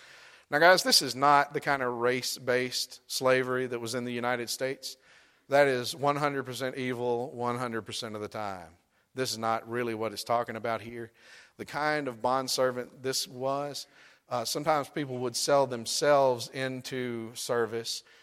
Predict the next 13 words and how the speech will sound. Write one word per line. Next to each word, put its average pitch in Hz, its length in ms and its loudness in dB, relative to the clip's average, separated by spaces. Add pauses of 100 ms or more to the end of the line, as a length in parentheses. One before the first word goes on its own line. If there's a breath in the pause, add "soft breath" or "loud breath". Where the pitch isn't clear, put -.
(160 soft breath)
so 139 360 0
that 127 180 -4
they 135 120 -2
could 120 180 -8
work 131 300 2
for 131 440 0
their 120 160 -2
master 123 480 -4
and 113 200 -8
legitimately 127 560 -4
gain 123 340 -4
enough 120 300 -4
money 127 400 -4